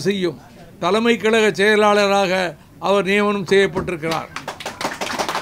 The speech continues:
தலைமை கழக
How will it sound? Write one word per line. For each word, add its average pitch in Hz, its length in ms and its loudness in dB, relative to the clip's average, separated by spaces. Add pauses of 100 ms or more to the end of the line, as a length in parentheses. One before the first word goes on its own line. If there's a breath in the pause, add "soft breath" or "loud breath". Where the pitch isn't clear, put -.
(2750)
தலைமை 214 320 0
கழக 214 280 2